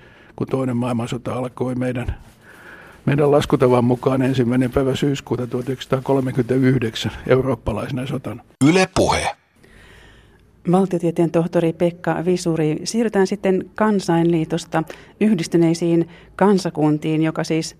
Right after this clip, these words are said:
Speaker 3: perustettiin toisen maailmansodan jälkeen Kansainliiton korvaajaksi. Tuhoisan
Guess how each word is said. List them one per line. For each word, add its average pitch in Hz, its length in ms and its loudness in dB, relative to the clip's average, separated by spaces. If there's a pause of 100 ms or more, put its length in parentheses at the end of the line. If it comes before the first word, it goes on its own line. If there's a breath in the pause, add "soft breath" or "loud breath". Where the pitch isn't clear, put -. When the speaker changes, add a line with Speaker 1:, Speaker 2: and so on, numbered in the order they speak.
Speaker 3:
perustettiin 165 720 2
toisen 170 400 4
maailmansodan 160 640 2
jälkeen 180 720 2 (400 loud breath)
Kansainliiton 156 840 2 (120)
korvaajaksi. 156 1040 -2 (1400 loud breath)
Tuhoisan 180 680 4